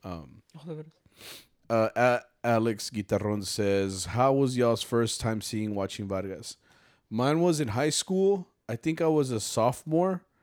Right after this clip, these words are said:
Speaker 1: and it was super dope because, I mean,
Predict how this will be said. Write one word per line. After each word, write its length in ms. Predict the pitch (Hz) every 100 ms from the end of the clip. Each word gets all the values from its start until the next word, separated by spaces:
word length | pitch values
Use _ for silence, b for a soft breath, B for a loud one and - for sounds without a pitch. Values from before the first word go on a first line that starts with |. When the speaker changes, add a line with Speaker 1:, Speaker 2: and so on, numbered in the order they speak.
| _ _ _ _ _ _
Speaker 1:
and 280 | 123 127 123
it 40 |
was 160 | 147 151
super 340 | - 214 180
dope 440 | 139 139 147 147 -
because, 460 | 139 - 131 123
I 80 | 120
mean, 380 | 120 120 117